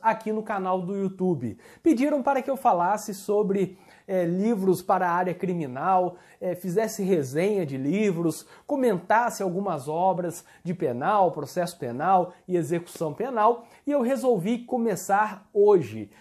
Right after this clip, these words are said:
Então, no vídeo de hoje falaremos sobre um livro que é um grande clássico, é um dos maiores livros para a área criminal, feito por um dos maiores juristas de todos os tempos.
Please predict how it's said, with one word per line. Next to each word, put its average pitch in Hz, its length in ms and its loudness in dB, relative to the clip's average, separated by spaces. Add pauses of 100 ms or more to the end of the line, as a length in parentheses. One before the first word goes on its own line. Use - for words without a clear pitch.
(160)
Então, 277 420 4 (280)
no 254 120 0
vídeo 226 320 2
de 233 120 -2
hoje 254 340 4
falaremos 233 720 0
sobre 214 500 2
um 233 180 -2
livro 202 460 -2
que - 120 -8
é 233 60 2
um 220 140 -2
grande 202 420 0
clássico, 160 760 -6
é 165 60 -2
um 214 100 -4
dos 190 120 -10
maiores 190 640 0 (280)
livros 170 760 -2 (220)
para 202 300 4
a - 20 2
área 175 300 0
criminal, 226 680 2 (220)
feito 247 500 4
por 233 220 0
um 247 140 2
dos 226 160 -6
maiores 220 600 2
juristas 208 720 -2
de 208 140 -2
todos 196 480 0
os 220 180 -4
tempos. 139 640 -2